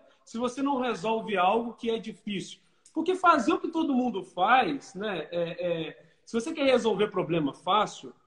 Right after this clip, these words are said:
tem um monte de gente pra resolver problema fácil. E o problema fácil, ele é barato pra resolver. Qualquer pessoa faz. "Ah, o meu problema é consertar o meu chuveiro." Tudo bem, você pode ir lá e consertar o seu chuveiro, mas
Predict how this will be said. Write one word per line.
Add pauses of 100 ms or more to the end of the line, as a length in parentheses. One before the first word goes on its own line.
(500)
tem
um
monte
de
gente
pra
resolver
problema
fácil.
E
o
problema
fácil,
ele
é
barato
pra
resolver. (680)
Qualquer
pessoa
faz. (460)
"Ah,
o
meu
problema (240)
é
consertar
o
meu
chuveiro." (560)
Tudo
bem,
você
pode
ir
lá
e
consertar
o
seu
chuveiro,
mas